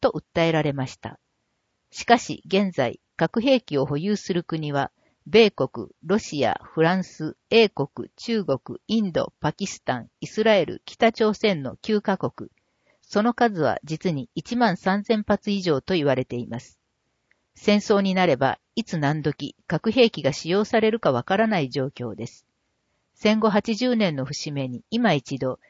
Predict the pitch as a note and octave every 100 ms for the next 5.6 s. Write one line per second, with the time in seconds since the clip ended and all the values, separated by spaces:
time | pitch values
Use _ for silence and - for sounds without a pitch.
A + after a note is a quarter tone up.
0 | _ G3 C4 A#3+ - D3 B2 - - A#3+
1 | A#3 A3+ G#3+ F#3 G3 - G#3 D#3+ C#3 C3
2 | C3+ C3 C3+ C#3 G#3+ E3 A#2+ G#2+ - _
3 | _ _ - E3+ A#3+ C4+ B3+ F3 D3+ F#3
4 | E3+ - A3 A3+ F3+ C#3 C3 - G3 G3+
5 | G3 F#3 F3 E3 - C#3+